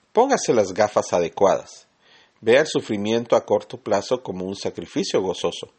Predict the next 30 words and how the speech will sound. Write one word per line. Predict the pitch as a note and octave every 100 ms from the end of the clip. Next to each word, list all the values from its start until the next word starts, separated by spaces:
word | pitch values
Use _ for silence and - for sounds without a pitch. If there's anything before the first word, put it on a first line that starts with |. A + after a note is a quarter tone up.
| _ _ _ _ _ _ _
recordando | - A#2+ - - A2 A#2+ C3+
la | A#2+
visión | G#2+ - A2+ A2+ A2+
a |
largo | G2 F2+ F2+ F#2+
plazo, | - B2+ A#2+ F#2+ _ _ _ _ _ _
enfocado | C3 A#2 - - A2+ A2+ C3 D3
en | B2+ G#2+
la |
justicia | G2+ G2 - A2+ - C3
eterna | B2 A#2 G#2 A2 A#2
dada | G2+ G2 G2+ A2 -
a | - F#2+
usted | F2 - A2 G2+ -
por | B2+ A2+
el | F2+
juez | - F2 F2 -
justo, | - E3 F#3+ - - _ _ _ _ _ _ _
lo | C3
que | C3
está | A#2+ C3+ B2+
por | E3+
venir | E3 D3 C3 C3+
para | C3 A#2 G2+
todos | B2+ B2+ C3 -
los | A2+ G#2
que | - F#2+
aman | F#2+ G#2
al | A#2 B2
Señor | A2 F#2+ G#2+ C3